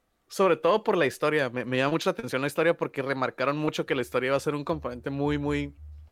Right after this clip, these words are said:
muy grande e importante del juego y que iba a ser una historia más madura. Y la última vez que usaron una historia madura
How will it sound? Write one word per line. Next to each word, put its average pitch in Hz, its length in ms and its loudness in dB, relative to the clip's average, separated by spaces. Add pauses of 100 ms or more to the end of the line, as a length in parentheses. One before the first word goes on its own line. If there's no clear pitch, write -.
(320)
muy 151 180 4
grande 147 240 4
e 156 40 2
importante 123 500 -2
del 110 100 -4
juego 175 300 -2 (420)
y 123 80 -12
que 139 100 0
iba 135 60 6
a 127 40 0
ser 147 120 -2
una 139 100 0
historia 135 260 0
más 127 160 -2
madura. 123 400 2 (480)
Y 151 100 0
la 139 100 6
última 151 340 2
vez 135 140 2
que 180 80 0
usaron 175 220 2
una 175 100 0
historia 170 340 0
madura 156 460 0